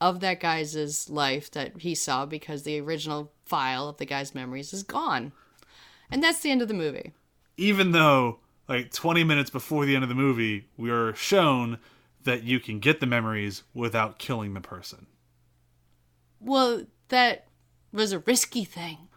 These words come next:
Speaker 1: It could have driven him mad or made him a blank slate
Speaker 2: But
Speaker 1: or
Speaker 2: it didn't,
Speaker 1: something.
Speaker 2: so
Speaker 1: Yeah.
Speaker 2: he could probably do it again.
Speaker 1: But he didn't know that. And I'm
Speaker 2: Robin
Speaker 1: still
Speaker 2: Williams did. Stop shooting the gun at me. I'll just go show you.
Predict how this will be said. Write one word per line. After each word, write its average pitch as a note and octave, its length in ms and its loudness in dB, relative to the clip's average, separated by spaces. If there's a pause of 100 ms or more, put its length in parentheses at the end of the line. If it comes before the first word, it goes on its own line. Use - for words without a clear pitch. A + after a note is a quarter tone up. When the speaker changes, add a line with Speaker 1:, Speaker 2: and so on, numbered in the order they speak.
(220)
Speaker 1:
It G#3+ 140 0
could C4 140 2
have G3 60 0
driven G3 340 -2
him E3 220 -8
mad F#3+ 440 4
or E3+ 100 -4
made E3+ 180 -2
him F3 120 -4
a D#3 80 -6
blank A#3 360 -4
slate - 400 -4
Speaker 2:
But C3+ 120 4
Speaker 1:
or C3+ 80 2
Speaker 2:
it - 80 -6
didn't, D#3 260 6
Speaker 1:
something. C3 260 -4 (320)
Speaker 2:
so - 200 -2
Speaker 1:
Yeah. C3+ 60 2
Speaker 2:
he E3 140 4
could E3 160 2
probably C#3 320 6
do A#2+ 220 2
it A2 80 0
again. G2+ 460 -4
Speaker 1:
But B3+ 140 0
he C#4 140 2
didn't A3 240 0
know D3+ 200 -6
that. D3+ 320 -6 (1200)
And B3+ 120 6
I'm E4+ 160 6
Speaker 2:
Robin G3+ 260 10
Speaker 1:
still E3 100 6
Speaker 2:
Williams G3+ 360 8
did. D3+ 400 4
Stop B3 300 6
shooting A#3 280 2
the G3+ 60 0
gun F#3+ 240 8
at D3+ 80 4
me. C3+ 160 4
I'll D3 140 8
just D3+ 180 -2
go C3+ 140 -2
show G#2+ 260 -6
you. D#2+ 140 -16